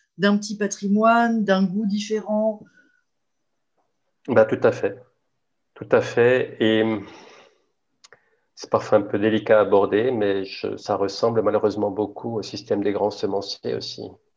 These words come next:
Speaker 2: prendre la
Speaker 1: Mm.
Speaker 2: maîtrise du matériel végétal. Il faut savoir, par exemple, que le viticulteur qui va planter, euh, une vigne avec du matériel certifié peut,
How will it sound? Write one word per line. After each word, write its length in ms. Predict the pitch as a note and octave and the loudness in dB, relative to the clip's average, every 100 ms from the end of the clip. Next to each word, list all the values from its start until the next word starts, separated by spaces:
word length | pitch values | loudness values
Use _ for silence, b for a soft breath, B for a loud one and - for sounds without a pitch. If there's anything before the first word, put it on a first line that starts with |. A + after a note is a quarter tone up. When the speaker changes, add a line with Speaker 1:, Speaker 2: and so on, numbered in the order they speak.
| _ | _
Speaker 2:
prendre 200 | - G#2 | -4 -2
la 80 | G#2 | 0
Speaker 1:
Mm. 40 | G2+ | 0
Speaker 2:
maîtrise 640 | G#2+ - C3 A2+ F#2+ G2 G2 | -4 -6 -6 -6 -6 -6 -8
du 140 | - G#2 | -14 -10
matériel 360 | F#2+ - F#2+ | -8 -6 -4
végétal. 640 | F#2+ F#2 F#2+ - F#2 - - _ _ b b _ - | -4 -6 -6 -6 -8 -8 -14 _ _ b b _ -8
Il 40 | |
faut 120 | - | -2
savoir, 400 | A2 A2+ G2+ B2+ | 2 4 4 4
par 100 | A#2+ | 4
exemple, 260 | G2 G2 G2+ | 2 2 -2
que 100 | - | -4
le 80 | F#2 | -6
viticulteur 640 | F#2 - - - A2+ G#2+ | -6 -12 -14 -4 -2 0
qui 100 | - | -2
va 180 | F#2+ F#2 | -2 -2
planter, 580 | - G2 G2 - G2+ F#2+ | -2 -4 -4 -6 -4 -2
euh, 200 | F2+ F2+ G2+ | -2 -2 -4
une 240 | G2 F#2+ | -4 -4
vigne 320 | G2 A2 G#2 | -2 -4 -2
avec 180 | F#2 F#2 | -2 -4
du 120 | F#2+ | -6
matériel 500 | F#2+ F#2+ F#2+ F#2 F2+ | -4 -4 -4 -4 -4
certifié 880 | - G#2 - - F2 - - A2 D3+ _ _ b b b b _ - | -4 -8 -8 -14 -14 -10 -4 -4 -6 _ _ b b b b _ -2
peut, 320 | B2+ B2+ B2 | 4 6 6